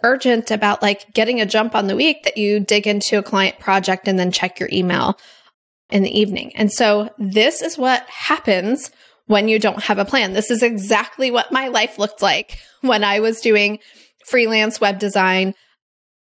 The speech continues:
on the side before I quit my day job and after I quit my day job. So put day job into any one of these days.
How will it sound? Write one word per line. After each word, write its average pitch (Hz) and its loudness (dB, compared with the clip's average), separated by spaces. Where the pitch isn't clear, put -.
on 208 4
the 208 -4
side 196 0
before 220 4
I 247 2
quit 247 -6
my 208 0
day 196 0
job 196 0
and 240 2
after 214 -2
I 196 -2
quit - -4
my 190 -2
day 190 0
job. 190 -2
So 196 -2
put - -6
day 208 0
job 185 0
into 185 -2
any 196 2
one 185 2
of 180 0
these 240 0
days. - -2